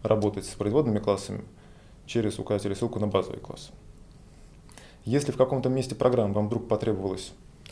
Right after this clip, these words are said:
использовать private или protected наследование, то, скорее всего, вы хотите чего-то странного,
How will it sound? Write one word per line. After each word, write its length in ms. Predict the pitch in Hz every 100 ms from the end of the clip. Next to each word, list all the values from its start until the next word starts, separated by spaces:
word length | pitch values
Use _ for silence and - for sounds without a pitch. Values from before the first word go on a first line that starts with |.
| - - -
использовать 640 | 117 - 123 113 101 98 - - - - -
private 340 | 120 107 101
или 100 | 107
protected 440 | 107 113 110 113
наследование, 480 | 123 139 254 185 120
то, 120 | 104
скорее 300 | 123 - 185
всего, 420 | 214 - 139 143 - - - - - -
вы 340 | 117 135 -
хотите 300 | - 156 113
чего-то 260 | 101 110 110
странного, 600 | - 196 220 147 113 98